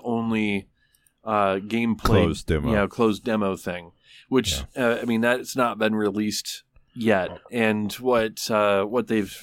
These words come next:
Speaker 1: what C D Projekt Red had said is that that gameplay, the closed behind the door demo,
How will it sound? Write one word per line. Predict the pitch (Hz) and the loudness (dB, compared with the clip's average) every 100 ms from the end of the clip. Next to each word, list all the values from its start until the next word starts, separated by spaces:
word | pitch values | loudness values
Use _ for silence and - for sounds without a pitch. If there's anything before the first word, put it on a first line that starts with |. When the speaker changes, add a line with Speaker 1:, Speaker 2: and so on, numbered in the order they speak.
| - | -4
Speaker 1:
what | 120 110 | -4 0
C | 135 | 0
D | 120 | 0
Projekt | - 110 98 - | 2 0 0 -2
Red | 107 101 | 0 0
had | 95 | -4
said | - 120 107 95 | 0 2 2 0
is | 92 92 - _ _ _ _ - | -6 -8 -12 _ _ _ _ -4
that | 110 107 | -2 -2
that | 117 107 120 131 123 | -4 2 2 2 0
gameplay, | 117 120 110 - 104 101 98 90 _ - | 0 0 -2 -2 2 2 0 -4 _ -10
the | 104 | -8
closed | 98 - 135 123 107 - - - | -4 2 4 4 -2 -14 -20 -14
behind | 107 107 113 107 | -6 -2 -2 -2
the | |
door | 101 110 104 | 0 2 2
demo, | 98 98 92 90 85 | 0 -2 -2 -4 -8